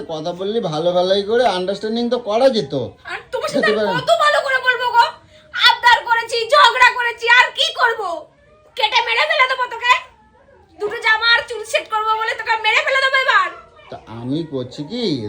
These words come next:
Speaker 1: দেখো, এবারে এবছর পয়সা করে একটু
Speaker 2: নাকি দশটা পেয়েছি, তাদেরকে যেয়ে বলবো, তাদের পয়সা নিয়ে করবো।
Speaker 1: তারপর আমি কেমায় বোঝাই।
Speaker 2: তাদের মতন যদি হতে পারতাম, তাহলে এতদিন আমার সব কিছু হয়ে যেত। ঘরের এক কোণরে থাকি তো শুধু স্বামীকে আগলে ধরে থাকি,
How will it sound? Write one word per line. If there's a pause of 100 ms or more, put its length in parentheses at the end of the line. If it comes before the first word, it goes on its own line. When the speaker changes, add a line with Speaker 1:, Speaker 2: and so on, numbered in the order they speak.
Speaker 1:
দেখো,
এবারে
এবছর (360)
পয়সা
করে
একটু
Speaker 2:
নাকি
দশটা (600)
পেয়েছি,
তাদেরকে
যেয়ে
বলবো,
তাদের
পয়সা
নিয়ে
করবো। (1120)
Speaker 1:
তারপর
আমি
কেমায়
বোঝাই।
Speaker 2:
তাদের
মতন
যদি
হতে
পারতাম,
তাহলে
এতদিন
আমার
সব
কিছু
হয়ে
যেত। (800)
ঘরের
এক
কোণরে
থাকি
তো
শুধু
স্বামীকে
আগলে
ধরে
থাকি,